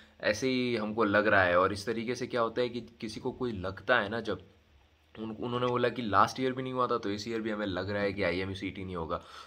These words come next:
और उस इंसान ने कुछ कमेंट कर दिया किसी वीडियो के नीचे और किसी दूस-, आप लोगों ने उस कमेंट को पढ़ा और उस कमेंट को पढ़ के आप लोगों के अंदर ऐसे और आ गया कि नहीं आईएमयू सीईटी नहीं होने वाला है। तो सबसे पहली बात आपके अंदर YouTube के कमेंट्स को पढ़ के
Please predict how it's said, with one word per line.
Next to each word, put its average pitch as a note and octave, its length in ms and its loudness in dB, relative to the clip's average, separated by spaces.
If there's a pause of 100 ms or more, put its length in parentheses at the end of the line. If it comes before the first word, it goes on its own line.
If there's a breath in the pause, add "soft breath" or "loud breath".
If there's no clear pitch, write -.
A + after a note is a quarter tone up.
(120)
और A#2 120 2
उस D#3 220 -2
इंसान C3+ 260 -2
ने A2+ 80 -2
कुछ G#2 180 -4
कमेंट B2+ 360 2
कर C#3 120 -2
दिया C3 200 0
किसी C3 200 -6
वीडियो B2+ 260 -4
के B2+ 100 -4
नीचे B2 260 -4
और G#2 260 4
किसी A2+ 180 -8
दूस-, A2+ 400 -8
आप B2 240 10
लोगों G2+ 240 0
ने F#2+ 80 -2
उस F#2 160 -4
कमेंट E3 340 -2
को E3 100 0
पढ़ा C3 320 2 (360 loud breath)
और A#2+ 140 -2
उस B2 120 -4
कमेंट A2+ 360 -4
को G#2 120 -4
पढ़ F#2 160 -4
के F2 100 -8
आप F2 260 2
लोगों E2+ 220 -6
के E2 120 -8
अंदर D#2+ 260 -4
ऐसे F2+ 220 -4
और A#2+ 200 4
आ A#2 80 2
गया A#2 200 -2
कि A2+ 140 -10
नहीं A2 220 -2
आईएमयू G2+ 300 -2
सीईटी G2 280 -8
नहीं G2 120 -10
होने F#2+ 160 -8
वाला F#2 180 -2
है। F#2+ 200 -8
तो B2 160 -4
सबसे A2 380 -8
पहली F#2+ 340 -6
बात F2 260 0
आपके D#2+ 280 -4
अंदर E2 280 -6 (640 loud breath)
YouTube A2 360 -8
के A2 120 -2
कमेंट्स G#2 520 -4
को A#2 140 -8
पढ़ G2+ 220 2
के G2+ 540 -4